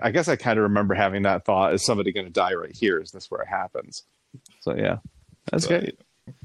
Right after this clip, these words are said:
Speaker 2: that, that's, so, yeah, that, that was mine. I, I thought it was a, very intense. But then
Speaker 1: Awesome.
Speaker 2: no one died.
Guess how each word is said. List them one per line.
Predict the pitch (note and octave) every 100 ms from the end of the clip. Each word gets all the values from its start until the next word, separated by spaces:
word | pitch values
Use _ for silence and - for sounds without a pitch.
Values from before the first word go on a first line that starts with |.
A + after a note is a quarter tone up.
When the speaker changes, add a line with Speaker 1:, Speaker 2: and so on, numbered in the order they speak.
| - -
Speaker 2:
that, | B2
that's, | A#2+ - -
so, | D3+
yeah, | C3 -
that, | - A2
that | B2
was | G#2+
mine. | F#2+ G2
I, | F2+ -
I | G2
thought | G2+ F#2+
it | G2
was |
a, | F#2+ F#2+ F2 - - - -
very | - A2+
intense. | G2+ - - - - _ _ _ - -
But | G#2+
then | C#3+
Speaker 1:
Awesome. | C3
Speaker 2:
no | A#2
one | G2+
died. | F2 C2+